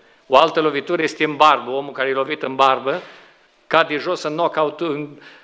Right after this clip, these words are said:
și tu trebuie să te aperi, să nu lovească ăla aici nici măcar. Știți că se întăresc mușchii abdominali nu numai prin exerciții și prin lovituri? Efectiv, pui pe cineva să te lovească mai încet, mai tare. Păi câte meciuri nu au avut loc dintre oameni din ăștia care au mers la antrenamente și au plătit pe unul să-l bată?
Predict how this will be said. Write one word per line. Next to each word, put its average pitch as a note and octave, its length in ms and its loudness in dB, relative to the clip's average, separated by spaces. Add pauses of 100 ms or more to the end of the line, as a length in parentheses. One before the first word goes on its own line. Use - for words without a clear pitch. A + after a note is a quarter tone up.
(140)
și - 120 -8
tu C3 80 -2
trebuie F3 200 4
să - 100 -8
te F3 80 4
aperi, F3+ 300 2
să - 120 -10
nu D3+ 120 -2
lovească E3+ 480 4
ăla D#3 140 6
aici D#3+ 320 0
nici F3 280 -4
măcar. D3 420 -2 (340)
Știți - 340 -4
că F#3 80 4
se D#3+ 160 2
întăresc D#3 440 0
mușchii D#3+ 320 -4
abdominali D3 560 0
nu D3+ 100 -4
numai C#3+ 240 0
prin C#3+ 160 -4
exerciții C3 640 -2
și C#3+ 140 -2
prin C3+ 180 0
lovituri? C3 500 0 (580)
Efectiv, F#3+ 560 -2
pui F3+ 160 -2
pe F3+ 100 -6
cineva D3+ 360 2
să D#3+ 100 -4
te D#3 80 -4
lovească D#3 400 2
mai D3+ 140 0
încet, E3 320 -2
mai D3 160 -4
tare. C#3 300 0 (400)
Păi G3 140 -4
câte F3 640 4
meciuri D#3 420 -2
nu D3 120 0
au D3+ 80 10
avut D3 240 0
loc C#3 280 2
dintre C3+ 260 -4
oameni D3 300 2
din B2 140 -4
ăștia C3 320 -2
care C#3 220 0
au B2+ 100 0
mers D3 300 0
la D#3+ 100 4
antrenamente D3 640 0
și D3+ 140 -4
au D3+ 80 2
plătit D3 340 -2
pe E3 80 -4
unul F3 160 0
să-l F3 180 -2
bată? D3 400 0